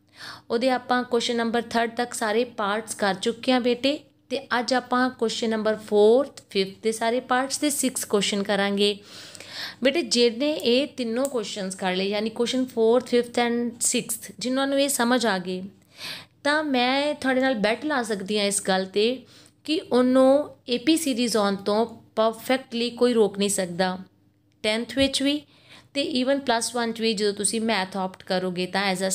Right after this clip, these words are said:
subject। ਤਾਂ ਕਿਉਂਕਿ ਇਹਦੇ 'ਚ ਟ੍ਰਿਕਸ ਹੈ, ਜੇ ਤੁਸੀਂ ਉਹ ਚੀਜ਼ ਨੂੰ ਸਮਝ ਜਾਂਦੇ ਹੋ ਤਾਂ ਤੁਸੀਂ ਏ ਪੀ ਸੀਰੀਜ਼ ਸਮਝ ਜਾਂਦੇ ਹੋ, ਠੀਕ ਹੈ? ਚਲੋ ਆਪਾਂ ਆਪਣਾ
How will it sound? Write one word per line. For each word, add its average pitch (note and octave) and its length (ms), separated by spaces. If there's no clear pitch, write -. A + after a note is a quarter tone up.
subject। - 600
ਤਾਂ C#4+ 160
ਕਿਉਂਕਿ D4+ 580
ਇਹਦੇ C4 120
'ਚ D#4 100
ਟ੍ਰਿਕਸ C#4 500
ਹੈ, G3 140
ਜੇ F#3+ 140
ਤੁਸੀਂ B3+ 260
ਉਹ C#4+ 60
ਚੀਜ਼ C4+ 240
ਨੂੰ C#4 80
ਸਮਝ C#4+ 380
ਜਾਂਦੇ G#3+ 320
ਹੋ A3 40
ਤਾਂ B3 100
ਤੁਸੀਂ C4+ 300
ਏ A3+ 40
ਪੀ A3 140
ਸੀਰੀਜ਼ A3 300
ਸਮਝ G3+ 280
ਜਾਂਦੇ F#3 320
ਹੋ, F#3 120
ਠੀਕ C4 260
ਹੈ? A3 140
ਚਲੋ G#3 260
ਆਪਾਂ A3+ 260
ਆਪਣਾ A#3 420